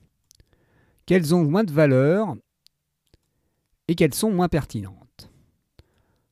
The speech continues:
Comme si, pour améliorer nos résultats, il ne fallait prendre en compte que nos défauts et pas nos qualités. Ces qualités, en effet, ne nous servent à rien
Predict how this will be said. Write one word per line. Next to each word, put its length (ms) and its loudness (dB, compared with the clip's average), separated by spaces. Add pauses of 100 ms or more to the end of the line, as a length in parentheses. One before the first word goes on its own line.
Comme 200 0
si, 300 -4
pour 340 0
améliorer 920 2
nos 260 -2
résultats, 480 -4 (640)
il 100 -2
ne 60 -2
fallait 300 2
prendre 300 0
en 80 2
compte 460 -2
que 140 -2
nos 140 0
défauts 380 -4 (1120)
et 80 0
pas 140 0
nos 100 0
qualités. 440 -6 (1700)
Ces 180 2
qualités, 380 4
en 100 4
effet, 240 2
ne 80 0
nous 140 0
servent 280 -2
à 140 -6
rien 460 -2